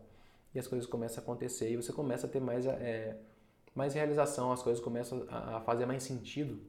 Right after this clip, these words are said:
né, na sua vida. Então, é... como eu disse, eu vou fazer essa apresentação lá no, no dia dez do nove. Não vai ser uma, uma, uma live normal,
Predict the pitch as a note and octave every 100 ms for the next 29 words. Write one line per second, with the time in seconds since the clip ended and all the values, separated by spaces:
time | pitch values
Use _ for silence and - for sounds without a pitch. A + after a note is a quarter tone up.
0 | - - G#2+ A2 A2+ - B2 A2 G#2+ G#2+
1 | - - - - - - - - _ _
2 | _ _ C3 B2+ C#3 C#3 D#3 D#3+ D#3+ -
3 | - - _ _ - - - - A2+ A2
4 | G#2+ G#2+ G#2+ G#2 G2+ G2 - - - _
5 | _ _ _ _ _ _ - - - -
6 | - - - - - E3+ E3+ D#3+ F#3+ F#3
7 | D3 C#3 D3+ C#3 C#3+ D3+ C#3+ C#3+ C3 C#3
8 | C3 C3 B2+ A#2+ G#2+ A#2+ A#2 B2 A2+ A#2
9 | A2+ A2+ C3+ C3 D3+ D3+ D3 F#3+ F#3+ D#3+
10 | - D#3 E3 C#3 B2+ A#2 G#2+ A#2+ A#2+ A#2
11 | A2+ A2 G#2+ B2+ C3 A#2 B2+ D3+ B2+ A2+
12 | B2+ A#2+ A#2 A#2 D3+ F#3 -